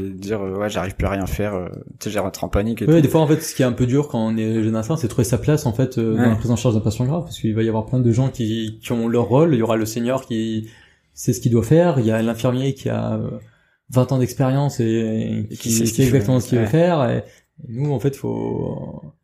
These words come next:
Speaker 1: Toi, t'as six
Speaker 2: trouver
Speaker 1: mois,
Speaker 2: sa place,
Speaker 1: enfin, c'est,
Speaker 2: euh,
Speaker 1: ouais.
Speaker 2: c'est ça, j'ai
Speaker 1: Ouais,
Speaker 2: quelques
Speaker 1: donc
Speaker 2: mois
Speaker 1: c'est pas
Speaker 2: d'expérience
Speaker 1: facile,
Speaker 2: et il faut faire les choses rapidement et
Speaker 1: Ah, et puis il faut avoir une
Speaker 2: donc,
Speaker 1: confiance, euh, en ce que tu fais, euh,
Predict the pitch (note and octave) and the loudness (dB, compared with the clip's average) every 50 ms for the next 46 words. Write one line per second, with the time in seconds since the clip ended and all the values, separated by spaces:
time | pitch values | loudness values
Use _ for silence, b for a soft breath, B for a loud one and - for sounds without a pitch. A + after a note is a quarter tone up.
0 | C#3+ - - A#2+ - G#2+ - - - B2 A#2+ A#2+ B2+ C3 B2 - B2+ C3 C#3 - | -10 -4 -4 -2 -2 0 -2 -2 0 2 2 4 4 4 4 4 2 2 2 2
1 | - B2 A#2 A2+ A#2 A#2 A#2 A2+ A#2 A#2 A#2 A2+ A2 A2+ - - C3 C3 A#2 A#2 | 2 2 2 2 2 2 2 2 2 2 2 0 -2 -4 -4 -2 -2 0 0 0
2 | A#2 A#2 A#2 A#2 G#2 G#2 B B B B B B B B B B B B - _ | 0 0 0 -2 -2 -4 B B B B B B B B B B B B -20 _
3 | _ _ _ - - - - C3+ B2+ F#2+ A#2+ C3 C3 B2+ B2+ A2 F#2+ - B2 A#2 | _ _ _ -20 -16 -4 -2 -2 0 0 0 2 2 2 2 2 2 2 2 2
4 | A#2+ D3 F3+ - F#3+ B2+ A2 - - A#2+ G#2+ - A#2 A2 G#2+ - - A#2+ A2 G#2+ | 4 2 2 2 2 2 0 2 0 0 0 2 2 2 2 2 0 0 0 0
5 | A2 - - G#2+ A2 A#2+ C#3 D3 D3+ D3 C#3+ B2 A2+ A2+ A2 A2 A2+ A2+ A2+ - | 0 -2 -2 -2 -2 -2 -2 -2 -2 -2 -2 -2 -2 -2 -4 -4 -6 -6 -6 -8
6 | - C3+ - - _ _ _ _ _ _ _ _ _ - C3+ C3 - - - F#2+ | -10 -12 -14 -18 _ _ _ _ _ _ _ _ _ 2 2 2 4 2 -2 0
7 | - - G#2 G2+ G2+ G2 G2+ G2+ A2 G#2+ A2 - - C3 B2+ A#2+ - A2+ G#2+ G#2+ | 2 2 2 4 2 2 2 0 -2 -2 0 2 2 2 2 2 2 0 0 2
8 | G#2+ G#2+ G2+ G#2 G2+ G2+ G2+ - - G#2+ F2+ - G#2 F#2+ - - B2 B2 A#2 G#2 | 0 0 0 -2 -2 -2 -4 -4 -4 -6 -6 -6 0 2 2 4 4 2 2 0
9 | F#2+ F#2 F#2 F#2 | -2 -4 -4 -6